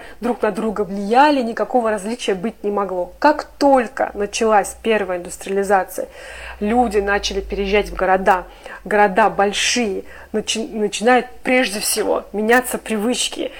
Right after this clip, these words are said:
начинают меняться отношения, появляются, м, привычки потребления, появляются новые абсолютно вещи. Например, понятие, что такое отпуск,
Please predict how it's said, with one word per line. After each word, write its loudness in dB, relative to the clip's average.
начинают 2
меняться 0
отношения, 0
появляются, 2
м, -10
привычки -2
потребления, -2
появляются 0
новые 4
абсолютно -4
вещи. 0
Например, 0
понятие, 2
что -8
такое 0
отпуск, -2